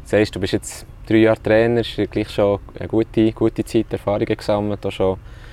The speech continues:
Stufen übersprungen, ist das etwas, was du dir auch kannst vorstellen kannst, ja, ein bisschen, ein bisschen noch ernsthafter zu machen, vielleicht mal irgendwie eine, eine Auswahlmannschaft betreuen oder sagst du, so, du willst einfach dich mehr im Verein engagieren und dort so ein bisschen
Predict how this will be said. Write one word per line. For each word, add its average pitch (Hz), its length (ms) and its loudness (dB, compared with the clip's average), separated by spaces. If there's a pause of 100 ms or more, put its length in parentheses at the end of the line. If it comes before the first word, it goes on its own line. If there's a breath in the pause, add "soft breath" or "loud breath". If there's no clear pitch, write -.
(240 loud breath)
Stufen 113 440 4
übersprungen, 113 480 4
ist 104 140 0
das - 120 -2
etwas, 117 300 4
was 98 100 4
du - 80 -2
dir 107 80 4
auch - 60 -6
kannst 101 120 -2
vorstellen 104 920 2
kannst, - 140 -20 (440 loud breath)
ja, 90 140 0
ein 104 40 2
bisschen, - 160 -6
ein 101 300 0
bisschen 104 400 2
noch 117 180 4
ernsthafter 117 640 -2
zu - 140 -8
machen, 107 300 -4
vielleicht 98 200 -6
mal 95 140 -4
irgendwie 95 240 -4
eine, 90 360 -4 (640 loud breath)
eine 92 120 -4
Auswahlmannschaft 107 840 2
betreuen 98 500 4
oder 92 120 0
sagst 90 380 -2
du, 87 80 -2 (120)
so, - 220 -2
du 92 140 -2
willst 90 220 -2
einfach - 320 -4 (320)
dich 196 140 2
mehr 101 200 2
im 95 100 0
Verein 104 360 2
engagieren 101 680 -2
und 92 200 -8
dort 98 260 -4
so - 120 -6
ein - 60 -12
bisschen 104 200 -4